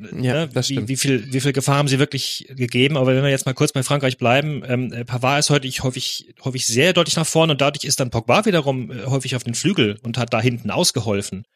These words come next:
Speaker 1: Mhm.
Speaker 2: Ähm, deswegen glaube ich, und bei, bei Kanté genau dasselbe. Also ich, ich glaube auch deswegen, ähm, kam in der Zentrale nicht so viel zustande, weil die wiederum da hinten abgesichert haben und, ähm,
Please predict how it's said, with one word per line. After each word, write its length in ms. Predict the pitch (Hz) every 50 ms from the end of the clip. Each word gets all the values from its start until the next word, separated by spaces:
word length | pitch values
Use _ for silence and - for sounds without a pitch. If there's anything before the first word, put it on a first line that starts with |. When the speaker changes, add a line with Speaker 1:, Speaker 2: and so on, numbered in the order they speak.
| -
Speaker 1:
Mhm. 320 | 117 113 110 107 110 123 - _ _ _ _ _ _ _ -
Speaker 2:
Ähm, 240 | 117 117 117 117 113 110 -
deswegen 560 | 120 113 - - - 123 131 156 160 165 135
glaube 400 | - 143 135 127 139 147 139 127
ich, 480 | 117 131 127 - - - - - - - _ -
und 220 | 120 - 139 131
bei, 200 | 131 147 139 131
bei 100 | 131 135
Kanté 380 | 127 - 139 127 - 147 147 135
genau 180 | 143 135 123
dasselbe. 640 | 120 117 117 131 127 156 156 127 107 104 107 113 -
Also 180 | - 107 113 123
ich, 160 | 120 - -
ich 140 | - 135 -
glaube 260 | - 143 151 151 131
auch 120 | 117 127 -
deswegen, 560 | - 180 - - 156 143 131 131 123 120 -
ähm, 340 | 123 123 117 120 117 113 104 - 92 85 - _ _ _ _ _ _ _ _ _
kam 220 | - - 131 131 135
in 80 | 135
der 80 | 131 123
Zentrale 380 | - - 127 117 135 143 143
nicht 120 | 139 131 -
so 80 | -
viel 160 | 131 - 139 127
zustande, 520 | - - - - 139 131 143 143 135 123
weil 160 | 127 127 123
die 200 | 120 - 147 151
wiederum 260 | 151 147 143 135 135 135
da 100 | 131 123
hinten 200 | 139 147 143 135
abgesichert 560 | - - - - - - 113 113 117 113 110
haben 340 | 117 110 104 113 139 135 101
und, 280 | 101 113 117 117 - -
ähm, 380 | 123 120 120 117 117 117 113